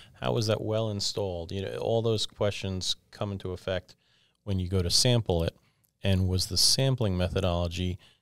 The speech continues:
did they potentially put cross-contamination in that sample? Again, since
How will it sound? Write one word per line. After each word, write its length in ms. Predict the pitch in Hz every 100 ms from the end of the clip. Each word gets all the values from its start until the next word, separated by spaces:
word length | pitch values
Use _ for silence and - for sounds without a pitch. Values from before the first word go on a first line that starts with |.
| _
did 240 | - 82 76
they 160 | 98 95 - _
potentially 480 | - 127 117 -
put 320 | 92 - 101 -
cross-contamination 880 | - 87 - 87 92 85 82 - 87
in 80 | 82
that 180 | 80
sample? 360 | - 90 85 85
Again, 220 | 85 90
since 300 | 87 90 -